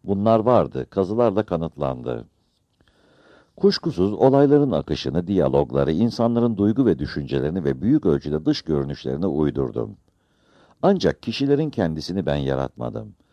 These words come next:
Romanda geçen tüm isimleri milattan önce on üçüncü yüzyıla ait Hitit kaynaklarında bulmak mümkün. Ben bu kaynaklardan sadece isimleri çekip uygun bir öykü yaratmadım.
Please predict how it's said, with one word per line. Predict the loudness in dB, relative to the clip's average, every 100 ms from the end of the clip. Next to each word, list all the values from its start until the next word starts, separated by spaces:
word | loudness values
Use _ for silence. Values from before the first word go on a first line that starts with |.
| _ _ 0
Romanda | 0 2 0 0
geçen | 0 0 -2 -2
tüm | 0 0 0
isimleri | -4 -6 -4 -4 -2 -4 _ _ -4
milattan | 0 4 4 4 0
önce | 2 2
on | 2 2
üçüncü | -2 -2 -4 -4
yüzyıla | -4 -4 -4 -2 0 0
ait | 0 0 -2
Hitit | -4 -4 0
kaynaklarında | 0 0 0 -2 -4 0 0
bulmak | -2 -4 -6 -6
mümkün. | -8 -8 -8 -10 -10 _ _ _ _ _
Ben | 2 4 4
bu | 2
kaynaklardan | 2 2 2 2 4 4
sadece | 2 0 0 0
isimleri | -4 -4 -4 0 -2
çekip | -2 -6 -6 0
uygun | 2 4 2 2
bir | 2
öykü | 2 2 4
yaratmadım. | 4 4 0 -4 -4 -6